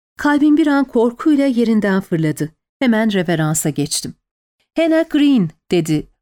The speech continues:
başımın üzerinde bir baş selamı verirken. "Nasılsın? Kraliçe nasıllar?"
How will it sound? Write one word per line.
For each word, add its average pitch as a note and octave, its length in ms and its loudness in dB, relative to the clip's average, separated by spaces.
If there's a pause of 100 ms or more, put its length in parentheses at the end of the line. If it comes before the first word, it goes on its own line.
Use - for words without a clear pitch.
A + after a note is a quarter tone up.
başımın A#3 360 2
üzerinde E3+ 500 0
bir A#3+ 160 2
baş A3+ 180 -2
selamı F#3 500 0
verirken. D3 520 -4 (760)
"Nasılsın? C4 680 0 (540)
Kraliçe C#4+ 480 0
nasıllar?" F3+ 680 0